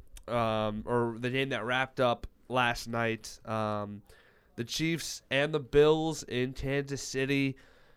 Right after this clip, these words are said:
This is a rivalry that I think with what transpired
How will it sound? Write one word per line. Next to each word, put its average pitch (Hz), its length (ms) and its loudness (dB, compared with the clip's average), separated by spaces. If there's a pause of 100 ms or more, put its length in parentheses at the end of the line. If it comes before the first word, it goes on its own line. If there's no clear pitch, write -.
(140)
This 175 280 8
is 170 280 0 (200)
a 135 80 8
rivalry 135 580 8
that 127 120 4
I 120 140 4
think 127 400 -4
with 123 360 0
what 131 240 0
transpired 127 920 0